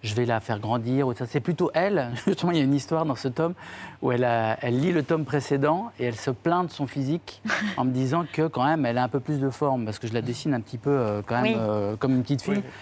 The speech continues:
Speaker 1: Et elle me dit, « Non, non, c'est bon, là, c'est, c'est », donc elle me force à lui faire un peu d'effort. Mais ça, ça passe un peu. Mais c'est vrai que c'est compliqué de dessiner un, un personnage comme ça. Je veux pas non plus, euh, je veux que ça reste comique. Donc, euh, je veux qu'on s'intéresse à ses histoires plus qu'à son,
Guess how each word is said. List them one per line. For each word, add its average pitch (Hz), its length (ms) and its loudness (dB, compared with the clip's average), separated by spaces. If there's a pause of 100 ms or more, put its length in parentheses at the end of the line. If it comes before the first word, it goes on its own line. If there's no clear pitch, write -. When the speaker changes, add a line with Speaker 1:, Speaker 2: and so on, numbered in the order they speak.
(180)
Speaker 1:
Et - 40 -8
elle 107 60 -2
me 107 40 -2
dit, « 113 80 -4
Non, 165 100 0
non, 185 200 2
c'est 135 140 -2
bon, 180 180 2
là, 123 240 2 (100)
c'est, 113 200 -4
c'est », 113 240 -4 (240)
donc 123 120 -6
elle 127 100 2
me 127 120 2
force - 360 -2
à 117 120 0
lui 110 100 -6
faire 131 180 -2
un 127 60 0
peu 123 140 -4
d'effort. 120 240 -2 (280)
Mais 131 80 0
ça, 127 180 0
ça 131 180 0
passe 151 200 0
un 147 60 0
peu. 127 60 2
Mais 120 100 2
c'est 170 120 0
vrai 185 80 2
que 156 120 0 (300)
c'est - 120 -2
compliqué 160 420 0
de 175 40 -4
dessiner 143 440 2
un, 117 260 2 (160)
un 120 80 -4
personnage 135 320 0
comme 139 100 0
ça. 151 80 2
Je 110 140 -6
veux 123 100 0
pas 160 160 2
non 147 160 0
plus, 170 400 2
euh, 120 160 2 (220)
je - 80 -2
veux 151 40 2
que - 60 -6
ça 151 80 2
reste 143 200 -2
comique. 156 400 0 (320)
Donc, 123 180 -2
euh, 117 240 2
je 107 60 -2
veux 131 80 0
qu'on 131 100 -4
s'intéresse 143 340 -2
à 135 60 -2
ses 117 220 -6
histoires 151 340 0
plus 160 300 -4
qu'à 127 120 0
son, 113 340 -4